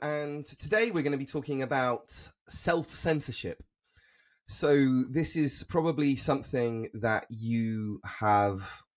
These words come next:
almost certainly encountered. You know, when you've,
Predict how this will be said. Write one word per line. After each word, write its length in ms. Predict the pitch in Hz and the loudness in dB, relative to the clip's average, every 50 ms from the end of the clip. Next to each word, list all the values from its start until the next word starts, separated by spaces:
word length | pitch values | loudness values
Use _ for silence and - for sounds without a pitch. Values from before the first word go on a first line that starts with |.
| _ _ _ _ _ _ _ _ _ _ _ _ _ _ | _ _ _ _ _ _ _ _ _ _ _ _ _ _
almost 540 | - 110 113 110 107 107 107 101 - - - | 0 0 2 2 2 2 0 0 -2 -4 -4
certainly 600 | - - 104 110 113 - 139 127 127 131 139 143 | 0 2 2 2 2 0 -2 -2 0 0 0 0
encountered. 720 | 135 135 135 - 113 110 110 123 123 - 175 190 196 196 - _ _ _ _ _ _ - _ _ _ _ _ _ _ _ - | 0 0 -2 -2 -2 -2 -2 0 0 0 2 2 2 0 -2 _ _ _ _ _ _ -20 _ _ _ _ _ _ _ _ 0
You 80 | 127 | 2
know, 260 | 113 104 101 101 98 85 | 2 2 2 2 0 0
when 220 | 98 113 117 113 | 2 2 2 2
you've, 400 | 113 110 110 107 104 101 95 98 | 2 0 0 0 -2 -4 -6 -10